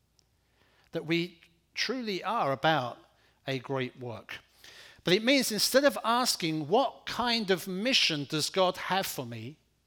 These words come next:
perhaps we should be asking, "What kind of me does God want for his mission?" I like that. Mm. Mm. Mm-hmm.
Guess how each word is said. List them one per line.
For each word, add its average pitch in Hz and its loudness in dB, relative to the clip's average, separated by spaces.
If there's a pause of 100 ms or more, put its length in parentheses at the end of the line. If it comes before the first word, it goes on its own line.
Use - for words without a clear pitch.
(840)
perhaps 156 0
we 196 -6
should - -4
be 165 -2
asking, 143 -4 (920)
"What 190 -2
kind 196 -2
of 151 -6
me 151 -6 (200)
does 139 -6
God 143 -4
want 143 -6
for - -12
his 120 -10
mission?" 107 -12 (2500)
I 113 -12
like 135 -4
that. 110 -12
Mm. 160 -2 (320)
Mm. 165 0 (600)
Mm-hmm. 170 0